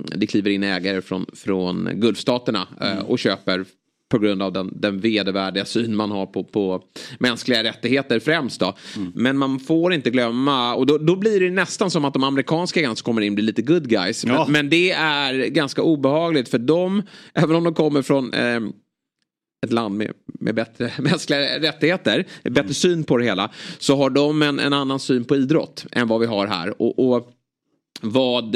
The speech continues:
Speaker 1: de här amerikanska ägarna, eh, utvecklingen går mot, det är ju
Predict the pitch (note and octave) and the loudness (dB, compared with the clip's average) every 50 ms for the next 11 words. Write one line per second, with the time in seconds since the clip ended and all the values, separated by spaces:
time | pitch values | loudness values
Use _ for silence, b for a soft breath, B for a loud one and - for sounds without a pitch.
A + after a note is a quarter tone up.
0 | A#2+ A#2 G#2+ A#2+ A#2+ B2 A#2+ A#2+ A2+ A2 - B2+ A#2+ B2 - E3 D#3 C3+ G#2 A2 | -2 0 0 -2 -2 0 0 0 -2 -2 -2 -2 -2 0 0 0 0 2 0 -2
1 | G#2 G#2 G#2 - _ - - F#2 F#2+ F#2+ - - - - - - - - - - | -2 -2 -4 -6 _ -8 -6 -6 -4 -4 -6 -6 -8 -12 -14 -14 -16 -16 -18 -18
2 | - - - - A#2 A2 G#2+ G2+ - - - - G#2 G2+ A2 D#3+ G3+ F#3+ D3+ A2 | -18 -10 -4 0 0 2 0 0 -2 -4 -4 -2 -2 -2 0 0 0 2 0 0
3 | F#2 F2 F2 F#2+ - - - - C3 D3 C#3+ A#2+ G#2+ G#2 G#2 G2+ G2+ G2+ G#2 G2+ | 0 0 -2 -2 -2 -4 -2 0 0 2 2 0 0 -2 0 2 2 2 2 2
4 | G2+ | 0